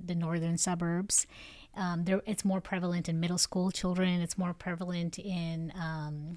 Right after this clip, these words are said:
Caucasian children. And then unintentional or accidental injuries are everywhere: suburb-, suburban and urban, certainly rural. So our population here at U T M B, we draw a lot from the rural, um, cities, uh, uh,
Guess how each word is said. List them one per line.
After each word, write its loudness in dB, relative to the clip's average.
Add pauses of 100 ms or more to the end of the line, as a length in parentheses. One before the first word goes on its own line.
(120)
Caucasian 2
children. 2 (460)
And 4
then 2 (140)
unintentional 4
or 2
accidental 2
injuries 2
are -2 (160)
everywhere: 4
suburb-, 2
suburban 4
and 2
urban, 4 (260)
certainly 6
rural. 8
So 6
our 2
population 2
here 6
at 4
U 6
T 2
M 4
B, 6
we 6
draw 4
a 2
lot 0
from 2
the 4
rural, 6 (120)
um, 4
cities, 4
uh, 2 (120)
uh, 2